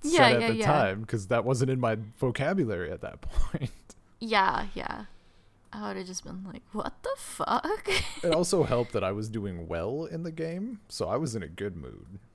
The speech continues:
Speaker 1: Oh, yeah. Uh-huh.
Speaker 2: I don't know.
Speaker 1: Dude,
Speaker 2: Meh.
Speaker 1: that's crazy. I've never, <sighs> I can't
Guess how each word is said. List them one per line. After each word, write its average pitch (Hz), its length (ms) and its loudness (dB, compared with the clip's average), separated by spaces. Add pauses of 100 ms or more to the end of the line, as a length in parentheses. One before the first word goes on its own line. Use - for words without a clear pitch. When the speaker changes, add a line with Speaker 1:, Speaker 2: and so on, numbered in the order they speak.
(560)
Speaker 1:
Oh, 185 200 -2
yeah. - 320 -8 (240)
Uh-huh. 202 340 -6 (1500)
Speaker 2:
I 87 180 -10
don't 76 140 -10
know. - 160 -14 (1120)
Speaker 1:
Dude, 156 420 -10
Speaker 2:
Meh. 87 200 -10 (140)
Speaker 1:
that's - 240 -10
crazy. - 920 -10
I've 247 200 4
never, 302 600 -2 (600)
<sighs> - 580 -20
I - 100 -6
can't 269 560 -8